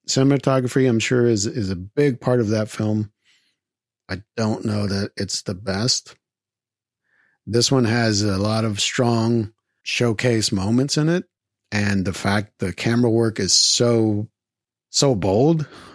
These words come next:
um, I'm sure that speaks a lot towards cinematography and how that all works a-, as a part of filmmaking.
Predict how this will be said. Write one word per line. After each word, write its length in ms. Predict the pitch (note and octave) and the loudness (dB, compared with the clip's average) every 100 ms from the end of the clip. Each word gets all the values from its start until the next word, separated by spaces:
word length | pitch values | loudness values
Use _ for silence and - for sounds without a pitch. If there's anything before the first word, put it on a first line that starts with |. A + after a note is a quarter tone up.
| - A#2 | -10 -4
um, 500 | A2 G#2+ G2+ F#2 F2+ _ _ G#2 | -2 0 0 -2 -8 _ _ -6
I'm 80 | |
sure 200 | F#2 A2+ | -2 0
that 200 | A2 A2 | 0 0
speaks 300 | - - A2+ | -2 0 0
a 80 | A2+ | 0
lot 260 | G#2 A2 A#2 | 0 -2 -2
towards 400 | A#2 A2 G#2+ G2 | -2 0 0 0
cinematography 1000 | - A#2 A2 G2 A2+ A2+ B2+ D#3 D#3 C3 | 0 2 0 0 0 0 0 0 2 2
and 140 | G2+ | 0
how 220 | F#2 G2+ | -2 -2
that 240 | G2 G2 G2+ | 0 0 0
all 300 | G#2 G#2+ F#2+ | 0 0 0
works 500 | G2 G#2 A#2+ - - | -2 -2 -2 -4 -4
a-, 60 | |
as 520 | A2+ A#2+ C3 A#2+ G2 | -4 -6 -6 -6 -4
a 80 | G#2 | -6
part 300 | - G#2 A2 | -4 -2 0
of 120 | A2 | -2
filmmaking. 720 | F#2+ - A2 A#2 B2+ D3+ E3 | -2 -2 0 2 2 2 0